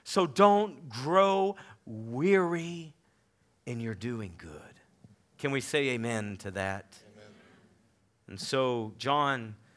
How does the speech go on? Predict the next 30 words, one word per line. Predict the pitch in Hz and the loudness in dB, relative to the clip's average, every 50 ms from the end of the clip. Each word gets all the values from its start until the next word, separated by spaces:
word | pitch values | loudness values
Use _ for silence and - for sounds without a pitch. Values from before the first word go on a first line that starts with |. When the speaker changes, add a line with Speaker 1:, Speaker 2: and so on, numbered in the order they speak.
| _ _ _ _ _ _ - _ _ | _ _ _ _ _ _ -20 _ _
Speaker 1:
watches | - 110 127 160 170 170 - - 156 139 113 - | -4 0 2 2 2 0 -2 -4 -4 -4 -6 -6
this, | - 135 120 110 101 - - - | -4 -2 -2 -2 -4 -6 -10 -12
and | 90 87 85 - _ _ _ _ _ _ _ _ _ _ _ _ _ _ _ _ _ _ _ - | -12 -14 -16 -20 _ _ _ _ _ _ _ _ _ _ _ _ _ _ _ _ _ _ _ -8
it | 131 143 | -6 -4
was | 135 139 107 98 | -4 -4 -4 -6
given | 98 98 135 165 165 160 170 135 120 110 101 98 98 104 - _ _ | -6 -2 -2 0 0 0 -2 -4 -4 -6 -8 -10 -12 -14 -18 _ _
to | - 131 | -14 -10
the | 110 113 98 | -10 -8 -6
bride. | 95 120 131 151 170 175 165 143 131 120 107 101 104 101 - _ _ _ _ _ _ _ _ _ _ _ | -4 0 2 4 4 4 2 0 0 -4 -6 -8 -10 -14 -20 _ _ _ _ _ _ _ _ _ _ _
How | - 233 240 220 196 | 0 0 2 2 2
important | 175 143 - - 180 170 160 147 - 127 107 98 90 - _ _ _ _ _ _ _ _ _ _ _ _ _ _ _ _ _ _ _ _ _ _ _ _ _ _ _ _ _ _ _ _ _ _ _ _ _ _ _ _ _ _ _ | 0 -2 -4 -4 -2 -2 -2 -2 -4 -6 -10 -10 -12 -14 _ _ _ _ _ _ _ _ _ _ _ _ _ _ _ _ _ _ _ _ _ _ _ _ _ _ _ _ _ _ _ _ _ _ _ _ _ _ _ _ _ _ _
is | - 120 113 98 | -12 -10 -10 -8
the | - 117 | -10 -10
dress | 104 98 117 135 139 127 - - - | -10 -4 -2 0 0 0 -2 -4 -6
of | 120 101 101 | -6 -6 -6
a | 95 | -6
bride? | 95 110 110 107 101 92 87 80 78 78 - _ - - - - - - - - - - - - - - | -4 -2 0 0 0 0 -2 -4 -6 -12 -16 _ -8 -8 -8 -8 -10 -20 -20 -20 -20 -20 -20 -20 -10 -6
That's | - 220 - | -4 -2 0
a | - 180 | 0 0
pretty | - - 190 151 | 2 2 2 2
big | 147 139 147 139 131 | 2 0 -2 -2 0
deal, | 160 160 131 117 110 113 120 | 2 2 2 2 2 0 -2
isn't | 113 101 101 98 92 | -4 -4 -6 -10 -10
it? | 92 92 - - _ _ _ _ _ _ _ _ _ _ _ _ _ _ _ _ _ _ _ _ _ _ _ _ _ _ _ _ _ _ _ _ _ _ _ _ _ _ _ _ _ _ _ _ _ _ _ _ _ _ _ _ _ _ - | -12 -14 -18 -20 _ _ _ _ _ _ _ _ _ _ _ _ _ _ _ _ _ _ _ _ _ _ _ _ _ _ _ _ _ _ _ _ _ _ _ _ _ _ _ _ _ _ _ _ _ _ _ _ _ _ _ _ _ _ -20
And | - 98 | -20 -14
so | - - 113 107 | -10 -8 -8 -6
John | 101 135 175 202 196 160 139 | -4 -2 -2 -2 -2 -4 -4
watches | 147 165 165 - - - 120 104 - | -6 -8 -8 -8 -8 -10 -10 -10 -10
this | 127 110 - - | -10 -10 -10 -10
unfold. | 120 107 101 98 - - 123 117 104 92 90 - | -12 -12 -12 -12 -12 -12 -12 -12 -14 -18 -20 -20